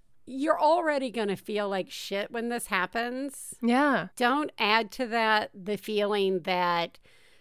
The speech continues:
Speaker 1: it somehow takes away that you're a good parent or that anybody else thinks you're doing a shitty job. Everybody has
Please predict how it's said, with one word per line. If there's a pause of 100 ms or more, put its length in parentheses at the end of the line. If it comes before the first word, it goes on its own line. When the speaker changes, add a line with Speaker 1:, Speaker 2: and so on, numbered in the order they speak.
Speaker 1:
it (120)
somehow
takes
away
that
you're
a
good
parent
or
that (260)
anybody
else
thinks
you're
doing
a (180)
shitty
job.
Everybody (580)
has